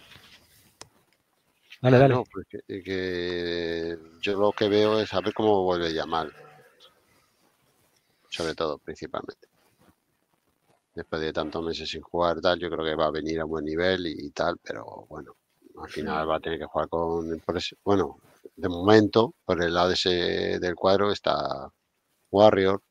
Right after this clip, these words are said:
Speaker 2: que no va a ser fácil, está Memphis, que no va a ser fácil. Luego una hipotética final con Phoenix. Es, es que la N B A está muy complicada.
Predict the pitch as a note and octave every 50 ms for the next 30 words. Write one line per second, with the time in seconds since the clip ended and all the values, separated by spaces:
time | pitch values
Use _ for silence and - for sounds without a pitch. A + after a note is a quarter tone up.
0 | _ _ _ _ - - _ _ - - - D#2 D2+ - - C#2+ - - F#2 F#2+
1 | - F2 F2 F2 F2 E2+ D#2+ - - - - D#2+ G#2 A2 G#2 - F#2 F#2 F2 -
2 | - E2 D#2 D2 D2 - - - - - F#2+ F#2+ - - F2+ F2 F2 - _ _
3 | _ _ _ _ _ _ _ _ _ _ _ _ _ _ _ _ _ _ - -
4 | - - _ _ _ _ _ - G2+ G#2 G2+ G2+ G2+ G2+ G2 F2+ G2 F#2+ G2+ G2
5 | G2 F#2 - F2+ - G2 F#2 F#2 F2+ F2 D#2 E2+ E2+ - - A2+ A#2 A2 G2+ F#2
6 | - - - - - - - - - - _ _ _ _ - - - - _ _
7 | - - - - _ _ _ _ - - - - - - - - - F#2+ F#2+ F#2+
8 | G2 G2 G2 G#2 G2+ - A#2 A#2+ A#2+ - - D2 D2 D2 D#2 - - - - -
9 | G1+ -